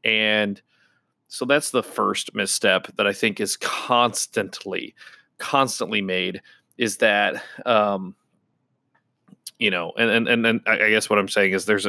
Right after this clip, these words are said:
there's also been this statement that says, well, for some people it provides, like, a layer of confidence or a layer of, um, you know, like, they just kinda feel like it's a safety net, right? Like, it's gonna hold them at a certain place. And I mean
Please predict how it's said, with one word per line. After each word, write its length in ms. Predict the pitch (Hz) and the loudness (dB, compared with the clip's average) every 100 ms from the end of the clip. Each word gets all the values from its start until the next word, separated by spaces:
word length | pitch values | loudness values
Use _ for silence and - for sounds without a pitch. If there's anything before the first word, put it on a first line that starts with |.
| - | -2
there's 200 | 104 104 | 0 2
also 200 | - 98 | 0 -2
been 140 | 101 | -2
this 140 | 95 | -2
statement 260 | - 104 92 | 0 0 0
that 80 | 95 | -2
says, 220 | 101 90 | -2 2
well, 320 | 110 101 98 - - - | 6 6 4 -4 -16 -16
for 120 | - 110 | -2 0
some 200 | 120 110 | 2 2
people 260 | 110 104 | 2 2
it 60 | 87 | 2
provides, 440 | 104 95 98 95 | 2 2 4 4
like, 140 | 98 95 | 2 2
a 80 | |
layer 220 | 98 98 95 | 2 4 2
of 100 | - | 2
confidence 680 | - 104 101 104 98 95 - | 2 2 4 4 4 2 -2
or 600 | 107 98 95 90 90 90 - - _ _ - _ _ - | 2 2 4 2 2 0 -4 -20 _ _ -20 _ _ 0
a 80 | 110 | 2
layer 520 | 101 107 107 107 101 | 4 4 6 6 6
of, 680 | 104 104 98 95 92 87 - - | 6 8 8 6 4 0 -8 2
um, 580 | 104 95 90 87 98 - _ - | 6 6 4 0 -6 -16 _ -8
you 80 | - | 0
know, 100 | 120 | 4
like, 260 | 107 98 - - _ - | 4 2 -6 -18 _ -2
they 80 | |
just 240 | 117 117 - | 0 0 0
kinda 180 | 123 110 | 0 2
feel 160 | 123 | 4
like 140 | 110 104 | 4 2
it's 120 | - | -2
a 60 | |
safety 460 | 92 - 107 - 117 | -2 2 0 2 2
net, 220 | 113 120 - | 2 2 2
right? 240 | 117 117 | 2 4
Like, 160 | 104 98 | 0 -2
it's 120 | - | -6
gonna 180 | - 92 | -4 -4
hold 400 | - 110 107 107 | -2 0 2 2
them 260 | 113 113 | 2 2
at 120 | 107 101 | 0 -2
a 80 | |
certain 280 | - 107 107 | -2 -4 -6
place. 360 | - 107 117 - - - - - _ | -2 0 0 -4 -18 -20 -20 -20 _
And 140 | 143 | -2
I 80 | - | 0
mean 380 | 147 147 139 110 | 0 -2 -4 -8